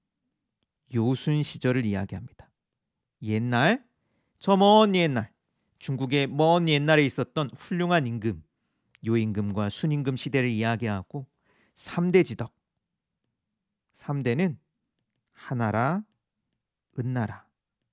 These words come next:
주나라를 삼 대라고 합니다. 그때 덕에 관해서 이야기를 했다. 시, 소, 여자, 불합. 그래서 소, 여, 이때 여자는 가다는 뜻입니다.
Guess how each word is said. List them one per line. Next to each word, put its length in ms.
주나라를 720
삼 220
대라고 300
합니다. 320
그때 580
덕에 300
관해서 360
이야기를 480
했다. 400
시, 600
소, 520
여자, 380
불합. 560
그래서 540
소, 460
여, 220
이때 260
여자는 380
가다는 440
뜻입니다. 480